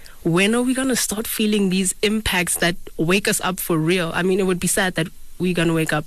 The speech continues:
pretty late in the process, but when are these things gonna kick in?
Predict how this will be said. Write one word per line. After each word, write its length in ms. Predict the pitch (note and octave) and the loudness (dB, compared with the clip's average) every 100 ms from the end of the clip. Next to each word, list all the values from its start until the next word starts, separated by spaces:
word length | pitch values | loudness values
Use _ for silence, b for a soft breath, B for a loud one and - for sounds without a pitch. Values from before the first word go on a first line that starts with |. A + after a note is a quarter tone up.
| - | -2
pretty 220 | F#3 E3 | 0 0
late 380 | D3+ D#3+ D#3 - | 2 2 0 0
in 80 | D#3 | 0
the 60 | |
process, 440 | D#3 G3 E3 D#3 D#3 | 0 0 0 0 -2
but 200 | - F#3+ B B B B | -2 -6 B B B B
when 380 | D#3+ D3+ F#3+ G#3+ | 0 2 2 2
are 120 | G#3 | 0
these 180 | G3+ F#3 | 0 -2
things 180 | F#3+ F#3 | -2 -2
gonna 160 | D#3+ E3 | -2 -2
kick 240 | - F#3 - | -2 -4 -2
in? 260 | G3 E3 | -2 -2